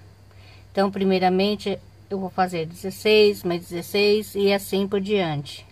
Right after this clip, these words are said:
Lá no final, eu acrescento mais cinco correntinhas extras. Eu vou fazer três carreiras, tá?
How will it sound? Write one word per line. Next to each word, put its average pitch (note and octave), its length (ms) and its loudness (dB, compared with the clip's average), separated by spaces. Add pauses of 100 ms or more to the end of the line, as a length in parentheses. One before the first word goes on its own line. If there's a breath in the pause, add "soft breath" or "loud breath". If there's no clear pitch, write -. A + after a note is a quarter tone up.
(140)
Lá F#3 140 4
no F#3+ 80 -2
final, F#3+ 420 2
eu G#3+ 140 2
acrescento G3+ 460 -4
mais F#3 220 -2
cinco A3 300 -6
correntinhas A3 680 -4
extras. - 560 -6 (1400 loud breath)
Eu G3+ 100 -8
vou C4 140 4
fazer A3+ 560 4 (160)
três C4+ 340 -2
carreiras, A#3 1000 0 (240)
tá? A3 300 -2